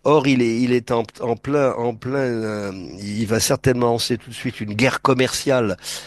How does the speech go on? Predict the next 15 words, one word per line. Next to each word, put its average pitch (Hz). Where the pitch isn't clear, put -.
euh, 90
contre 120
tout 127
le 147
monde, 147
mais, 104
mais 104
surtout 123
avec 107
la 127
Chine, 156
qui -
est 104
son 104
principal 104